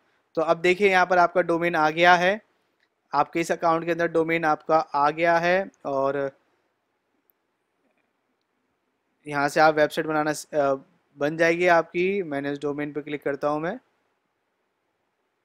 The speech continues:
ये देखिए आपका डोमेन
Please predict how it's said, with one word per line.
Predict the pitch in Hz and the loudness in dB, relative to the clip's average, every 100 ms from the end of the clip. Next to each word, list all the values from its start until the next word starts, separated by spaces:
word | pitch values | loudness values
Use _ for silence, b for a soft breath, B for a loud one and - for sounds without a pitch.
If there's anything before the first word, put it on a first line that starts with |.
| _ _ _ _ _ _ _ _ _ _ _ _ _ _ - | _ _ _ _ _ _ _ _ _ _ _ _ _ _ -8
ये | 143 | -6
देखिए | 131 123 131 120 _ _ _ _ _ _ _ - | -6 -8 -10 -12 _ _ _ _ _ _ _ -2
आपका | 143 147 165 | 0 2 0
डोमेन | 156 156 160 180 214 | 0 0 0 -2 -4